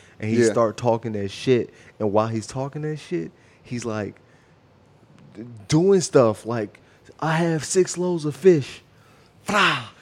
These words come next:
Speaker 1: And then, like,
Speaker 2: Six loaves of fish.
Speaker 1: Is that what it is?
Speaker 2: Is that what you said?
Speaker 1: Yeah.
Speaker 2: I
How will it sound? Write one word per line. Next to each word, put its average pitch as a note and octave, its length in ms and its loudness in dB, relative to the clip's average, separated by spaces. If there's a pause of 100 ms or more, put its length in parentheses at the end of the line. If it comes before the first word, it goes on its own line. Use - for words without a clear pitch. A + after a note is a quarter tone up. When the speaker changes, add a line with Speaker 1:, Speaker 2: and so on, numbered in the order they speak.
(200)
Speaker 1:
And B2+ 120 -2
then, C3 180 4
like, B2+ 140 2
Speaker 2:
Six D3 240 2
loaves C3+ 460 6
of C3 100 -10
fish. A2+ 500 -4 (340)
Speaker 1:
Is A2 100 -12
that A#2+ 120 8
what A#2 200 2
it B2 120 0
is? C#3+ 340 -6 (720)
Speaker 2:
Is A3 160 -2
that G#3 140 10
what G#3 160 2
you G3 80 -8
said? A3+ 400 10 (640)
Speaker 1:
Yeah. A#2+ 340 4 (1300)
Speaker 2:
I E4+ 80 0